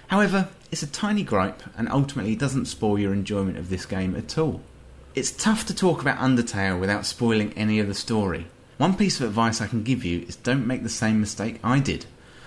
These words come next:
I sat on this game for far too long, and from the first twenty minutes played, you're charmed and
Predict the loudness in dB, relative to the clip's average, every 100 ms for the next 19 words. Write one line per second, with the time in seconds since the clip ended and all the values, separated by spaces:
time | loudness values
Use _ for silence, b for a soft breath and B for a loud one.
0 | B B -2 0 2 2 2 2 2 2
1 | -2 0 0 2 0 2 2 0 -2 0
2 | 2 2 0 -2 0 -2 2 4 4 2
3 | -6 -2 0 0 0 -4 -4 0 2 2
4 | 0 -2 -4 -4